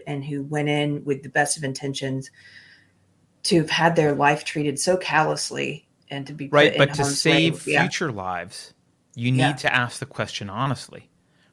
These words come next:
Speaker 2: right? You need, like, you, you can say to those families, what your child did w-, may have been out of a noble motivation, and maybe even, I don't even, I'm like, I wanna speak generally now, not about Afghanistan in particular, but you can say it may have been out of a noble motivation.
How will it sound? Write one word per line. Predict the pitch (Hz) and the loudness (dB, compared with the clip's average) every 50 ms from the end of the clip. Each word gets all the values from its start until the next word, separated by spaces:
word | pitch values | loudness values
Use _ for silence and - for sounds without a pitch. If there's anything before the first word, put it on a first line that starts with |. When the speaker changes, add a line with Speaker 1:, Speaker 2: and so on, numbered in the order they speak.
| _ | _
Speaker 2:
right? | - 110 113 107 | -6 -4 -4 -2
You | 120 117 | -2 -2
need, | 123 131 139 143 135 - - | 0 0 0 0 -2 -4 -4
like, | - 135 123 - - - _ _ _ _ _ _ _ _ _ - | 0 0 0 0 -2 -8 _ _ _ _ _ _ _ _ _ -6
you, | 151 151 185 165 | -2 -2 -2 -2
you | 170 165 165 | -2 -2 -2
can | 165 - 156 139 | 0 0 0 0
say | 131 - - - 151 160 196 180 120 107 | 0 0 0 4 4 4 4 4 2 0
to | - 123 | -2 -2
those | 117 120 110 - | -2 -2 -2 -2
families, | - - 143 151 151 127 107 101 98 98 - - - - _ _ _ _ _ _ _ _ _ _ _ _ _ _ _ _ _ _ _ _ _ _ _ _ _ _ | -2 -2 0 0 0 0 0 -2 -2 -4 -6 -10 -14 -18 _ _ _ _ _ _ _ _ _ _ _ _ _ _ _ _ _ _ _ _ _ _ _ _ _ _
what | - 131 127 156 170 160 | -10 -2 2 2 2 4
your | 175 160 147 | 2 0 0
child | 156 - 156 143 135 127 117 113 117 110 | 2 4 6 6 6 6 4 0 -6 -4
did | 104 120 120 117 113 | 0 2 2 2 2
w-, | 107 107 113 | -2 -4 -4
may | 120 117 113 113 110 | -2 0 2 2 2
have | 110 95 - | 0 0 -2
been | 113 104 | -4 -2
out | 101 101 101 | -2 -2 -2
of | 101 95 | -4 -4
a | 98 | -4
noble | 101 101 101 98 98 101 | -2 -2 -2 -2 -2 -4
motivation, | 101 101 98 92 90 98 110 135 139 - 175 170 - - - | -4 -4 -4 -4 -4 -2 -2 -2 -2 -4 -6 -6 -6 -2 0
and | 120 127 131 131 | 2 2 4 4
maybe | 135 143 160 151 156 147 131 127 | 4 4 4 4 2 -2 -2 0
even, | 117 123 123 120 | 0 2 2 2
I | 98 147 | 2 2
don't | 139 143 135 | 2 2 2
even, | 127 117 123 120 123 - - | 0 0 -2 -4 -4 -4 -2
I'm | 131 135 | 0 2
like, | 135 127 123 - | 4 2 2 2
I | 123 | 2
wanna | 131 127 120 | 2 2 0
speak | - - 120 110 | -2 -6 -6 0
generally | - 123 101 107 107 107 | 0 0 2 2 0 0
now, | 98 104 101 | 0 0 0
not | 92 95 95 90 | 0 -2 -4 -4
about | 87 92 90 - - | -4 -6 -6 -4 -6
Afghanistan | 92 92 - - 110 95 90 - - 95 | -8 -8 -6 -6 -6 -6 -6 -8 -10 -12
in | 87 82 | -12 -12
particular, | - - 123 - - 90 85 85 | -10 -10 -10 -8 -8 -10 -8 -6
but | 104 92 - - - - - _ | -6 -6 -6 -8 -20 -20 -20 _
you | - 127 | -6 -6
can | 123 | -2
say | 127 139 123 110 - - - _ _ | 2 2 2 2 2 -2 -20 _ _
it | - 127 | -4 4
may | 147 151 | 8 8
have | 160 156 135 | 8 8 8
been | 151 143 | 6 4
out | 135 131 127 | 4 4 4
of | 123 | 2
a | 131 | 0
noble | 123 123 117 117 | 0 0 0 0
motivation. | 110 113 110 107 101 - 143 151 143 - 156 | -2 -2 -2 -4 -2 0 -2 -2 -2 -4 -6